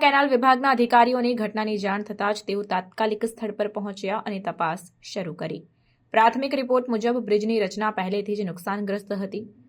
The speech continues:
જે આ ઘટનાનું કારણ બની શકે છે. આ સમારકામ આજ રચનાત્મક સમસ્યાઓને ઠીક કરવા માટે કરવામાં આવી રહ્યા હતા.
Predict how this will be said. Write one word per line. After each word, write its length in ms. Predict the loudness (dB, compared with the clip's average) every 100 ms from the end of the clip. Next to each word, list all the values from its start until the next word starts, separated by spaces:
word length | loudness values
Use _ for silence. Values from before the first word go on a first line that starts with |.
| _ 2
જે 100 | 4
આ 80 | 6
ઘટનાનું 520 | 4 0 0 0 -2
કારણ 300 | -2 -2 -4
બની 180 | -6 -6
શકે 280 | -8 -10 -12
છે. 200 | -12 -18 -20 _
આ 140 | -8 -6
સમારકામ 520 | -4 -4 -2 -2 -4 -2
આજ 280 | -2 -4 -8 _ _ _ 0
રચનાત્મક 600 | 0 4 4 4 2 -2 -2
સમસ્યાઓને 500 | -2 -2 0 0 -4
ઠીક 260 | -6 -6
કરવા 320 | -6 -2 -2 -4
માટે 220 | -4 -6 -6
કરવામાં 480 | -8 -8 -8 -8 -8
આવી 180 | -8 -10
રહ્યા 180 | -10 -8
હતા. 200 | -6